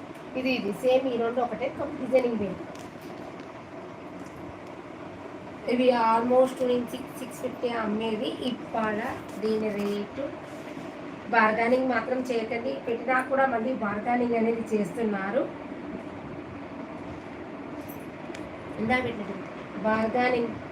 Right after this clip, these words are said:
మ్, చేయకండి. ఫైనల్ రేట్ పెట్టేస్తున్నాను ఫోర్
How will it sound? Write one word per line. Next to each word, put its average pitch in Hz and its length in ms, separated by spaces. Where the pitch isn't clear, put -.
మ్, 208 160
చేయకండి. 202 540
ఫైనల్ 254 440
రేట్ 254 240
పెట్టేస్తున్నాను 233 680
ఫోర్ 302 200